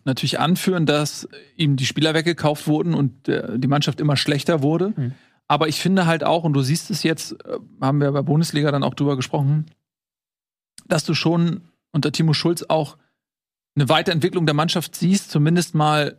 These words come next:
Speaker 1: einen an-, einen anderen Ansatz, sagen wir mal so. Und da fand ich, hat er halt auch diese Sturheit gezeigt in Köln.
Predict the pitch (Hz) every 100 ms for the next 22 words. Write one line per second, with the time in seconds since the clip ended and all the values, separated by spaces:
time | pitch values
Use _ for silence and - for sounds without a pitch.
0 | - - 131 160 - - - - 143 147
1 | 151 165 180 185 160 190 147 120 - 139
2 | 139 135 139 143 139 131 139 151 170 185
3 | - - _ - 170 180 160 170 170 160
4 | 165 160 156 156 143 - 165 196 190 196
5 | 196 - _ _ _ _ _ - 160 -
6 | 151 170 - - 151 - 156 165 175 170
7 | -